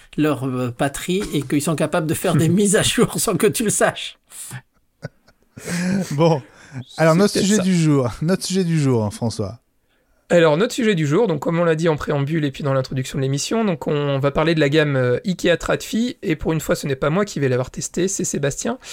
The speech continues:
Speaker 3: Euh, je vous avais évoqué le, voilà, le fait de la tester, je voulais juste repréciser deux ou trois petites choses. Donc c'est une gamme qui a quand même quelques années déjà, qui à la base n'était pas compatible HomeKit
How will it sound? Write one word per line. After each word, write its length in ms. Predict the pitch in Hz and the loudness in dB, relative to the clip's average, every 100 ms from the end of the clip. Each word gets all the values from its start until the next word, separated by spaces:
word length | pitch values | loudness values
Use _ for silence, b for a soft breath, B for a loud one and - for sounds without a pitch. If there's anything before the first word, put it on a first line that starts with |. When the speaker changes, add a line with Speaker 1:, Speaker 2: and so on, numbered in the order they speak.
| B B B - | B B B -4
Speaker 3:
Euh, 840 | 147 139 139 135 135 135 135 131 | 0 2 4 2 2 0 0 0
je 100 | 131 | 0
vous 160 | 151 180 | 0 2
avais 160 | 165 170 | 2 4
évoqué 300 | 165 - 185 | 2 2 2
le, 80 | |
voilà, 220 | 151 147 147 | 4 4 2
le 100 | 135 | 0
fait 140 | - | -2
de 100 | 139 | 0
la 120 | 135 | 0
tester, 420 | 135 147 - 208 | 0 -2 0 0
je 60 | 175 | 0
voulais 140 | 151 | 0
juste 200 | 147 180 | 0 -2
repréciser 540 | - 170 - 160 - 156 | -2 -4 -2 -4 -2 -2
deux 80 | 156 | -4
ou 40 | |
trois 180 | - 131 | -6 -6
petites 180 | - - | -6 -4
choses. 120 | 214 | -2
Donc 140 | 180 | -2
c'est 80 | 151 | -2
une 100 | 147 | 0
gamme 220 | 170 175 | 2 0
qui 100 | 160 | 0
a 40 | 139 | -2
quand 140 | 143 | -2
même 100 | 147 | -2
quelques 320 | 160 151 151 | -4 -2 -2
années 160 | 156 147 | 0 0
déjà, 300 | 139 175 220 B B B B | 0 0 -2 B B B B
qui 220 | - - - | -8 -8 0
à 80 | 165 | 2
la 120 | 165 | 4
base 200 | 202 175 | 4 2
n'était 200 | 156 - | 0 0
pas 120 | 185 | -2
compatible 460 | 180 160 160 147 147 | 0 -2 -2 0 -2
HomeKit 420 | 147 - 226 | -2 -4 -6